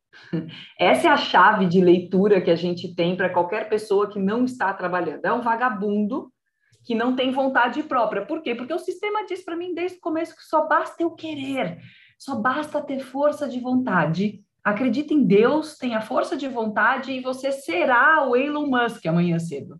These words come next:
Vai nessa. <laughs> Mas é essa a forma como o sistema vai criando, né? Então, aque-, a-, eu acho que até pra que a gente,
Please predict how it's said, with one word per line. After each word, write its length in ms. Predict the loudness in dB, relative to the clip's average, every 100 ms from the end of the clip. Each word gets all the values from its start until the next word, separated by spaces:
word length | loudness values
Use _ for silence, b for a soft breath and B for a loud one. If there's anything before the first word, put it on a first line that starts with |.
| _ 0
Vai 200 | 2 2
nessa. 440 | -2 -4 -14 -18 -20 _ _ _ _ 2
<laughs> 640 | 4 2 -8 -14 -14 0
Mas 240 | 4 6
é 140 | 6 6
essa 220 | 6 2
a 40 |
forma 400 | 2 4 4 4
como 240 | -2 -2 -2
o 40 |
sistema 420 | -4 -10 -6 -6
vai 140 | -4 -6
criando, 560 | -4 -2 0 0 0
né? 160 | 0 -2 -4 B B B _
Então, 920 | 4 4 4 4 4 4 2 0 -4 _
aque-, 400 | -4 -4 -6 -2
a-, 220 | -2 -2 -2
eu 140 | 2
acho 240 | 2 0 -6
que 120 | -4
até 560 | -4 -4 _ -2 -2 -2
pra 300 | -4 -4 -2
que 120 | -2
a 80 | -2
gente, 800 | -2 -6 -8 -10 -8 -8 -10